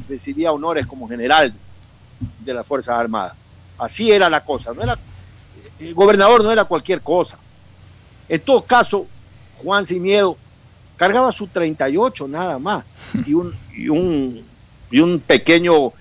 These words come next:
yatagán que lo había recortado, ¿verdad? Y lo usaba como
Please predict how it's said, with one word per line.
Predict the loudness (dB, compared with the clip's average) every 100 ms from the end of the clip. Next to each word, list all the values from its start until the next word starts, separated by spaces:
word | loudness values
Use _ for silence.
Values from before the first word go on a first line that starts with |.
| -20 -8
yatagán | 0 0 2 0 2 2 -2
que | -8 -8
lo | -6
había | -4 -4
recortado, | -4 -6 -8 -4 0 2 0 -4 -18 -14
¿verdad? | -6 -2 -2 -4 -16 -18
Y | -12
lo | -10
usaba | -6 0 2 2 0 -8 -20 -14
como | -8 -6 -6